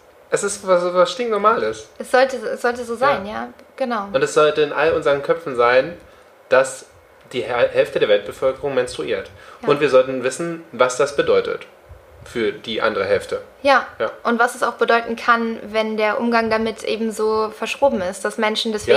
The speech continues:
Speaker 1: Ja.
Speaker 2: nicht zur Schule gehen können zum Beispiel. Das passiert echt weltweit ziemlich häufig. Es passiert aber auch in westlichen Ländern, dass, äh, Mädchen wegen Begleiterscheinungen der Periode, die nicht ernst genommen werden, nicht zur Schule gehen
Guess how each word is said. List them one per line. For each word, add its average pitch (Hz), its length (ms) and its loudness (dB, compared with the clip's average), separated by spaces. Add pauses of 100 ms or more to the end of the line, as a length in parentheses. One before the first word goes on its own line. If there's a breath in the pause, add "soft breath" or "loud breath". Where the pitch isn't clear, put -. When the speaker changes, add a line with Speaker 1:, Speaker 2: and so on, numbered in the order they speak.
Speaker 1:
Ja. 214 80 2
Speaker 2:
nicht 220 240 -4
zur 247 100 -2
Schule 294 240 2
gehen 190 280 -4
können 196 300 -4
zum 202 140 -10
Beispiel. 208 260 -4
Das 202 120 -4
passiert 240 320 -2
echt - 200 -2
weltweit 220 440 0
ziemlich 233 380 -2
häufig. 247 340 0
Es 214 120 -14
passiert 233 280 -2
aber 202 180 2
auch 214 160 -4
in 214 160 -6 (320 loud breath)
westlichen 254 440 -2
Ländern, 175 400 -6
dass, - 280 -8
äh, - 60 -6 (440 loud breath)
Mädchen 226 520 2 (440)
wegen 240 800 0 (500)
Begleiterscheinungen 277 800 2
der 247 100 2
Periode, 247 540 0
die 220 60 -10
nicht 233 160 -6
ernst 233 240 -4
genommen 226 220 -6
werden, 220 100 -6
nicht 220 160 -10
zur 226 80 -10
Schule 226 240 -6
gehen 220 240 -8